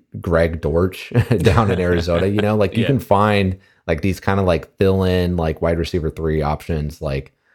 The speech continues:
Speaker 1: off the, the waiver wire heap. So, no, don't, don't give up anything of value for Corey Davis or a similarly valued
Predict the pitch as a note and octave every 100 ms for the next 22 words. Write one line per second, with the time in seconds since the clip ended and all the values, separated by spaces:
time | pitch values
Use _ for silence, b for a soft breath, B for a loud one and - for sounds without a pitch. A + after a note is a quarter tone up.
0 | _ - D#2+ D#2 - E2 D#2 D#2 D#2 E2
1 | D#2+ E2 D2+ D2 C#2 - D#2 C#2+ - -
2 | C2+ C#2 D#2+ D#2+ C#2 D2 G2+ G#2 - G#2
3 | G2+ G#2 G2+ - F2 F2 F2 E2+ D#2 C#2
4 | D#2 D#2+ _ E2 D2 C#2 C2+ - D2+ C2+
5 | - _ _ _ - F2+ D2+ D#2 C#2+ C#2+
6 | - E2+ D#2 C#2 D#2+ - E2+ - A2 G2+
7 | F#2 D#2+ D2+ - _ _ F#2+ E2 D2+ C#2
8 | C#2 B1+ C2+